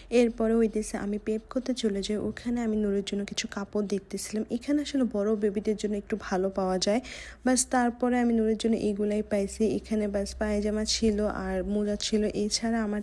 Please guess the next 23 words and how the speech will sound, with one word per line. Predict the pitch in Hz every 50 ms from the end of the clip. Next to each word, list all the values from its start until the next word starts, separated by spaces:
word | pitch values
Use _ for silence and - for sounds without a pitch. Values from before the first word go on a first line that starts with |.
| -
তেমন | - 202 202 202 202 208
কিছু | 208 - - - - - -
পছন্দ | - 208 214 - - 226 226 226 220
হয় | 226 220 208 214 190 190
নাই। | 190 196 202 233 - - - - - - - - - -
এখানে | 247 247 254 262 254 247
আমি | 240 233 233
হইতেছে | 233 226 220 220 233 233 226 - 233
বিল | 202 196 196 214 214 208 208 -
পে | 226 220 220
করে | 220 220 208 208
দিতেছি, | 190 202 196 - - 196 208 202 - - - 208 202 214 254 - - - - - - - - - - - -
আমার | - 214 220 214 214 214 214 208 -
almost | - 220 226 226 233 233 240 233 -
শপিং | - - 226 214 214 - 226 226 233 226
ডান। | 220 277 294 311 311 311 311 - - - - - - - -
এরপরে | 233 240 254 254 247 - - 240 240 240 240 254
হইতেছে | 254 240 233 226 226 - 226 220 - - -
আমি | 196 196 208 214
মার্কেট | 214 208 202 208 202 - 214 202 -
থেকে | 226 220 226
বের | 202 196 202 226 247 262 269
হয়ে | 269 - - - 240 233 233 247